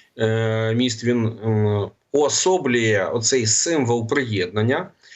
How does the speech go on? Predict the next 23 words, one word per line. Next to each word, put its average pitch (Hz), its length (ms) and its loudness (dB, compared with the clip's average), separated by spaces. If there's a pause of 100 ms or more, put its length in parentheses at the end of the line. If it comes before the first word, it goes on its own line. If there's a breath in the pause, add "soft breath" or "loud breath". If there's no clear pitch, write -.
(160 loud breath)
І 160 100 2
в 156 100 -4
короткостроковій 185 800 0
перспективі, 151 600 -2
ну, 190 160 2
по 180 80 0
великому 170 420 0
рахунку, 151 380 -2
ми 151 120 2
вже 131 280 2
бачимо, 131 460 0
яку 113 280 0
реакцію 110 400 -2
це 101 120 -4
викликає. 98 640 -6
Це 208 180 2
гнів, 147 460 0 (340 soft breath)
це 165 180 0
лють, 143 560 0 (280 soft breath)
це 156 340 2
розгубленість, 120 1080 0 (320 soft breath)
е, 110 520 -2
це, 156 580 0